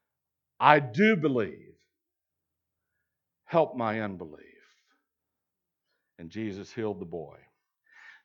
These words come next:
That man, he had enough faith to bring his son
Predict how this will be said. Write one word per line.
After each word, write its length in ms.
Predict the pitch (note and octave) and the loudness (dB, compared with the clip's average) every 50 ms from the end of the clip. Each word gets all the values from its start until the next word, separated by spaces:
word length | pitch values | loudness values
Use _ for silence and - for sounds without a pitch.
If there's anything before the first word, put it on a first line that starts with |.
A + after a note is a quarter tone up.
| _ | _
That 360 | B2 D3+ G#3+ A#3+ - - F#3 E3+ | 4 6 6 6 6 4 0 -4
man, 720 | E3+ E3+ F3 F3 E3 B2+ G#2+ G#2 F#2 F2+ F#2+ G2 G#2+ - _ _ _ _ _ _ _ _ _ _ _ | -2 0 0 0 0 0 -2 -4 -6 -8 -12 -14 -14 -16 _ _ _ _ _ _ _ _ _ _ _
he 260 | - G#3 B3+ D4 C#4 | 0 2 2 2 2
had 380 | A3+ - B3 B3+ B3+ B3+ B3 A3 | 0 2 6 6 8 8 8 6
enough 340 | A3 G#3 G#3 G3+ F#3+ F#3 F#3 - - _ _ - | 4 2 4 4 4 4 0 -4 -20 _ _ -4
faith 380 | G3+ F#3+ E3+ B2 G#2 F#2+ - _ _ _ _ _ _ _ _ _ _ _ _ _ _ _ _ _ _ _ _ | -2 0 0 -2 -2 -6 -12 _ _ _ _ _ _ _ _ _ _ _ _ _ _ _ _ _ _ _ _
to 120 | - E3 C#3+ | -2 0 0
bring 640 | A#2 A2 A#2+ D#3 F#3 G#3+ A#3 A#3+ A#3+ A#3 A#3 A3+ | 0 0 2 4 4 4 4 4 2 0 -2 -4
his 600 | E3+ - G3+ G3+ G3+ G3 F#3+ F#3 G3 - - - | 0 2 2 4 4 2 0 -2 -4 -14 -16 -2
son 640 | - G3+ E3+ B2+ G#2+ G#2+ G2+ G2 G2+ G2+ G2+ G#2+ | 0 0 0 0 -2 -4 -6 -6 -8 -12 -12 -14